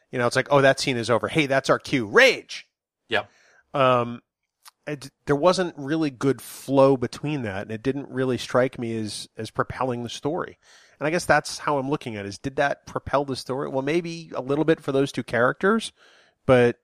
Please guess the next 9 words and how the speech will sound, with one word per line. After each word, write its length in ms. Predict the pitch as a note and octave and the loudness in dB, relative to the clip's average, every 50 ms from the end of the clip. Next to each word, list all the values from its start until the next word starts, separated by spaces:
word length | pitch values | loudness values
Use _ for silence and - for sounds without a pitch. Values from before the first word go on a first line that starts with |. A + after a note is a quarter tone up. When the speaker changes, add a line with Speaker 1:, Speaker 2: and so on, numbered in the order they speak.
| _ _ _ _ _ _ | _ _ _ _ _ _
Speaker 1:
it, 160 | - B2+ B2 - | -10 -10 -10 -10
it 100 | - B2 | -10 -4
didn't 220 | B2+ D3 C#3+ C#3 C3 | -4 -2 -2 -2 -4
really 240 | B2+ B2+ B2+ B2 A2+ | -4 -4 -4 -4 -4
do 180 | A2 B2 B2+ | -4 -4 -4
anything. 240 | B2 F#2+ - - - - _ _ _ _ _ _ _ _ _ _ _ _ _ - - | -4 -8 -12 -16 -20 -20 _ _ _ _ _ _ _ _ _ _ _ _ _ -4 -2
Speaker 2:
Who 140 | A#3 B3+ | -2 0
would 200 | C#4 D4 - - | 0 -2 -4 -4
you, 220 | - G3 D#3+ C3 | -6 -6 -8 -8